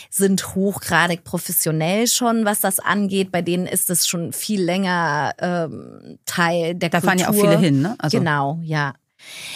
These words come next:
Speaker 1: Und, ähm, <clears throat> diese, die arbeiten wahnsinnig professionell. Die, ähm, Väter, die da, oder Väter, oder,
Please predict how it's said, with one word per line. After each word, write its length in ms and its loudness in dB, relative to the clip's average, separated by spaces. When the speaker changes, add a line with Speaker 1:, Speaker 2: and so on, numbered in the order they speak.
Speaker 1:
Und, 420 0
ähm, 480 2
<clears throat> 300 -10
diese, 320 2
die 220 -2
arbeiten 560 2
wahnsinnig 480 2
professionell. 1000 0
Die, 500 0
ähm, 760 -2
Väter, 360 4
die 180 -2
da, 300 4
oder 160 0
Väter, 500 0
oder, 220 -8